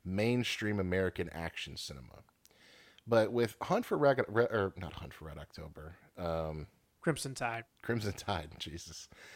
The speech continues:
Speaker 2: Well, they're both
Speaker 1: Um,
Speaker 2: sub-, they're both submarine movies.
Speaker 1: Right, right, right. Um, but with Crimson Tide, he starts,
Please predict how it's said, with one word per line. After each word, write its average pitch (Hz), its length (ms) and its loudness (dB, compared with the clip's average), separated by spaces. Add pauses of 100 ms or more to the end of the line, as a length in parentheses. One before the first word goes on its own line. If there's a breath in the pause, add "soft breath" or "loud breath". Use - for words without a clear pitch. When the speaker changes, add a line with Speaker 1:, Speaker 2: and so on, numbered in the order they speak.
Speaker 2:
Well, 254 80 2
they're 226 120 6
both 160 180 10
Speaker 1:
Um, - 40 6
Speaker 2:
sub-, 139 240 2
they're 165 180 8
both 143 120 6
submarine 120 420 -2
movies. 113 360 -10 (260)
Speaker 1:
Right, 87 300 2
right, 82 140 2
right. 78 380 -2
Um, 90 420 0 (380 loud breath)
but 127 100 4
with 131 120 2
Crimson 240 380 0
Tide, 143 280 6
he - 120 -4
starts, - 640 -2